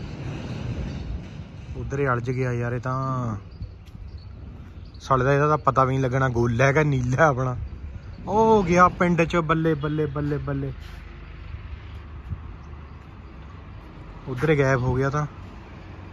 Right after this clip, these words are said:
ਬਾਈ ਨੀਲਾ ਬੱਚਾ ਤਾਂ ਨਹੀਂ ਲੱਭਿਆ ਕਿਤੇ।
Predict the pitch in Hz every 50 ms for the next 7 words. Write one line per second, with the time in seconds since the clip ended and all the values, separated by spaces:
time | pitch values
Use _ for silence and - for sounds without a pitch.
0 | - - - - - - - - - - 190 214 220 208 196 190 185 185 202 190
1 | 196 202 - - 202 202 202 208 208 185 165 156 156 143 139 190 196 190 185 185
2 | 180 185 202 190